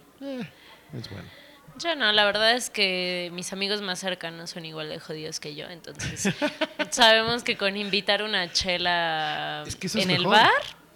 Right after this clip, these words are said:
Speaker 2: es más que suficiente.
Speaker 1: Que te
Speaker 2: Y
Speaker 1: digan,
Speaker 2: nuestro
Speaker 1: "Ven".
Speaker 2: amor y empedarte con él es súper legal.
Speaker 1: De ahí salió el Vive Tonayán que te platicaba
Speaker 2: Ajá.
Speaker 1: el episodio pasado, justo de,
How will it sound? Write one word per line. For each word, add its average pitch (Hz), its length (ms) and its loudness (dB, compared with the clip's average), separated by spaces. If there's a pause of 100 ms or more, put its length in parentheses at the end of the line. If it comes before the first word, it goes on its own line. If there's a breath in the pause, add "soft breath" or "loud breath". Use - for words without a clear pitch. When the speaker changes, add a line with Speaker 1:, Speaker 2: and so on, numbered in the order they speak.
(320)
Speaker 2:
es 190 200 -4
más 185 260 -2
que 202 100 -10
suficiente. 151 840 -12
Speaker 1:
Que 131 80 -8
te 127 100 -8
Speaker 2:
Y 127 40 0
Speaker 1:
digan, 180 160 -4
Speaker 2:
nuestro 180 320 -4
Speaker 1:
"Ven". 185 80 -2
Speaker 2:
amor 226 260 0
y 240 60 4
empedarte 185 580 0
con 170 220 -4
él 311 260 2 (960)
es 180 140 -6
súper 185 260 -6
legal. 151 220 -10 (340 loud breath)
Speaker 1:
De 123 140 -6
ahí 123 100 -2
salió 131 420 2
el 120 180 -4
Vive 131 220 0
Tonayán 127 440 2
que 127 100 2
te 104 300 -2
platicaba 110 600 -4
Speaker 2:
Ajá. 95 280 0 (100)
Speaker 1:
el 117 60 -2
episodio 117 400 0
pasado, 127 500 2
justo 135 400 -2
de, 107 180 -10